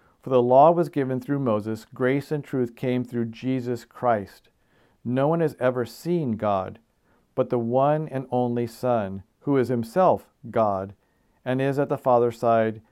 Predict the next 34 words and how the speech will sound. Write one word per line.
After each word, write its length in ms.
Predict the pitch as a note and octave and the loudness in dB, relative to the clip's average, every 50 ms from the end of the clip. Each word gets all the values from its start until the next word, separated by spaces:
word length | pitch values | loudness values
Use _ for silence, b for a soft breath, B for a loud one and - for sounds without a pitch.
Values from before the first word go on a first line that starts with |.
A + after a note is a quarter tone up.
| _ _ _ | _ _ _
and 100 | - A#2+ | -8 -6
has 120 | A#2+ A#2 A2+ | -4 -4 -4
made 260 | A#2 A#2+ A#2 A#2 A2+ | -2 -2 -2 -2 -2
him 180 | A#2+ G#2+ G#2 G#2 | -2 -4 -4 -4
known." 340 | G#2+ G#2+ G2 F2+ F#2 E2+ - _ _ _ _ _ _ _ _ _ _ _ _ _ _ _ _ _ _ _ _ _ _ _ B B B B B B B B B B B | -4 -4 -4 -6 -8 -12 -18 _ _ _ _ _ _ _ _ _ _ _ _ _ _ _ _ _ _ _ _ _ _ _ B B B B B B B B B B B
You 140 | B2 B2 A2+ | -4 -2 -2
will 80 | A2+ | -2
hardly 540 | G#2+ - - C3+ D3+ D#3 D3+ D#3 D3+ - - _ _ | -2 0 2 4 4 4 4 2 0 0 -2 _ _
ever 340 | C#3+ D3 D#3 C3+ B2+ A2 G2+ | 2 2 4 4 2 2 0
offend 480 | - A2 A2+ - B2 A2+ A2+ A2+ A2+ - - | 0 -4 -2 0 0 0 0 0 -4 -6 -4
anyone 480 | D3 D#3 D3+ C#3 A#2 G2+ G2+ G2 G#2 G#2+ | -2 0 0 0 0 0 -2 -2 -4 -4
if 100 | G#2+ - | -6 -6
you 100 | A#2+ A2+ | -8 -6
talk 340 | - B2 B2 A#2 A#2 - | 2 4 4 4 4 2
about 380 | A#2+ G2+ G#2+ G2+ F#2+ G2 G2 - _ _ - A2+ | 0 0 2 0 0 -2 -4 -8 _ _ -20 -8
God. 460 | G#2 A#2 A#2 G#2+ G2+ F2+ E2 E2+ F2+ - _ _ _ _ _ _ _ _ b b b b b b b b | -2 0 2 2 2 0 -4 -6 -12 -18 _ _ _ _ _ _ _ _ b b b b b b b b
But 120 | - A#2+ A#2+ | -2 0 0
when 100 | B2+ B2+ | 2 2
you 80 | B2+ | 0
start 460 | A#2 - - C#3 D3 E3 F3+ D#3+ C#3 B2+ | -2 0 4 6 6 6 6 4 0 -4
getting 380 | D3 D3 C#3 D3 D3 D3 C#3+ - _ _ - | -6 -4 -4 -4 -4 -6 -6 -8 _ _ -20
specific 840 | - - - _ - D3+ B2+ - - - D#3+ D#3+ - - G2+ F2+ - - | -20 -20 -20 _ -4 -4 -4 -4 -2 0 2 2 2 0 -4 -6 -8 -8
and 180 | A2+ A2+ A#2 | -6 -4 -2
use 260 | A2+ A2+ B2 B2+ A#2+ A#2+ | 0 0 -2 -2 -2 -4
the 100 | A#2+ A#2 | -4 -2
name 320 | A#2 A#2+ A#2+ A#2+ A#2 A#2 | -2 0 -2 -2 -2 -2
of 100 | A2 G#2 | -4 -6
Jesus, 600 | G#2 A2+ A#2 B2 C3 C3 D#3 E3 D#3 - - - _ _ _ b b b b b b b b b | -6 -6 -4 -4 -4 -2 -4 -4 -4 -6 -12 -20 _ _ _ b b b b b b b b b
telling 320 | - - D3 D3 D#3 D3+ C#3+ | -6 -2 0 0 2 0 -2
people 460 | C#3 - D3 C#3+ - - C3+ C3+ B2+ | -4 -4 -6 -6 -4 -4 -4 -4 -2
that 220 | A#2 C3 B2 A#2+ | 0 2 2 2
it 120 | A#2+ A#2 A2 | 2 0 -2
is 140 | A2+ A2 A#2 - | -4 -6 -6 -4
only 420 | B2+ C3 C3+ C3+ B2+ A#2+ A2+ A2+ | -2 -2 0 0 -2 -4 -4 -6